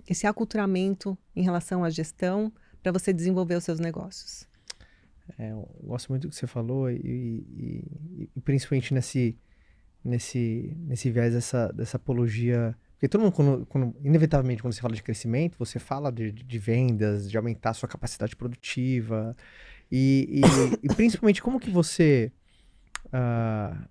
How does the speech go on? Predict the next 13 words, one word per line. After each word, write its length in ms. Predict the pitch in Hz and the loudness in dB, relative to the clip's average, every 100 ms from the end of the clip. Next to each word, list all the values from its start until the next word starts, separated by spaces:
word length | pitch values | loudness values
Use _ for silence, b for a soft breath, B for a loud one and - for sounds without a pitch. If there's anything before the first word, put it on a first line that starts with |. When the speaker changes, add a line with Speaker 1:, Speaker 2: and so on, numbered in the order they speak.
| - _ | -20 _
Speaker 2:
é, 300 | 131 123 - - | -8 -8 -10 -10
é, 580 | 131 131 123 120 - 117 - _ _ _ _ _ _ _ _ _ _ _ _ _ _ _ _ | -6 -4 -6 -6 -8 -10 -18 _ _ _ _ _ _ _ _ _ _ _ _ _ _ _ _
dentro 300 | 127 147 147 | 4 4 4
da, 520 | 139 131 117 107 117 - _ _ - | 4 4 2 -2 -6 -16 _ _ -2
do, 260 | 131 127 | 0 0
do 140 | - 127 | -4 2
teu 160 | 151 | 2
time 180 | - 165 | 6 6
de 80 | 131 | 8
vendas, 480 | 143 131 117 113 - | 6 6 4 0 -4
por 160 | 123 | -4
exemplo, 320 | 113 117 104 - | -2 -2 -4 -6
você, 440 | 117 131 123 | -4 0 2